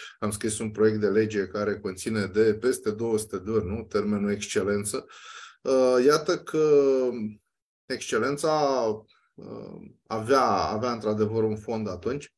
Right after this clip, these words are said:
și nu era doar, doar o formă. Uh, și mă gândesc că uh, cine știe, poate putem re-, reînvia sau re-, retrezi tradițiile,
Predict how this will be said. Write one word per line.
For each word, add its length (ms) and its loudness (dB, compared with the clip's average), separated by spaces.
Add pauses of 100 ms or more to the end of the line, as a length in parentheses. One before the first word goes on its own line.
(500)
și 140 -14
nu 120 4
era 200 6
doar, 280 4 (380)
doar 180 0
o 80 0
formă. 640 -4 (600)
Uh, 760 2
și 960 -2 (840)
mă 120 0
gândesc 360 0
că 420 6 (280)
uh, 580 -2 (1500)
cine 300 -6
știe, 300 -2
poate 400 -4
putem 480 -6
re-, 400 6
reînvia 480 2
sau 260 -6
re-, 240 -2
retrezi 680 -4
tradițiile, 1000 -8